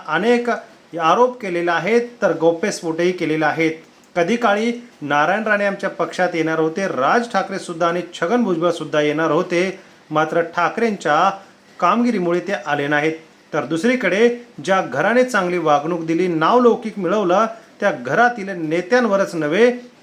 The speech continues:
तर महिलांवरती सुद्धा त्यांनी आरोप केलेले आहेत. उद्धव ठाकरे यांचा पक्ष रश्मी वहिनी चालवतात असा त्यांनी आरोप केला, मात्र लवकरच त्यांना तोंडघशीही पडावे लागलेले आहे. त्यांच्या या आरोपातील हवाच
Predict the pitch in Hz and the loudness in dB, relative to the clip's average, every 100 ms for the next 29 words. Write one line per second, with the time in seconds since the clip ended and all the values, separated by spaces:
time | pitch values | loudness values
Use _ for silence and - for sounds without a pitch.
0 | - 185 160 156 170 214 262 233 175 165 | -4 0 0 2 2 4 4 4 2 0
1 | 180 165 170 156 175 175 143 165 196 - | -2 -8 -6 0 0 0 -4 -4 -6 -4
2 | 143 156 - 147 147 156 131 160 - - | -2 -2 -4 -4 -2 -2 0 -2 -2 -10
3 | - - - - 175 175 247 262 254 196 | -20 -20 -20 -8 -4 4 4 4 0 -4
4 | 170 180 185 208 - - 151 175 175 190 | -4 -4 -4 -4 -10 -4 0 0 2 -2
5 | - 214 - 156 170 180 - - 151 185 | 0 -4 0 2 2 0 -10 -2 0 0
6 | - 254 214 180 185 180 165 180 180 170 | 2 2 2 0 -2 0 2 2 2 0
7 | 151 165 165 156 160 165 202 233 202 143 | -2 -2 -2 -4 -2 0 0 0 -2 0
8 | 156 180 - - - 151 175 175 160 165 | 2 2 -2 -14 -6 0 0 0 0 0
9 | 139 123 139 170 180 - 226 214 - 165 | -2 -6 -2 -2 0 0 2 2 0 -2
10 | 165 165 - 214 247 240 160 156 139 214 | 0 -2 -2 2 4 4 2 -2 -6 -4
11 | - 147 147 147 139 147 156 147 147 - | -2 0 2 0 -2 -2 -2 -2 -4 -8
12 | - - _ - 156 160 190 165 170 196 | -20 -20 _ -4 -2 0 0 0 2 2
13 | 196 - - 160 202 240 233 185 208 202 | 0 -8 -6 2 4 4 2 -2 -2 -6
14 | - 170 - 196 - | -4 -2 2 2 0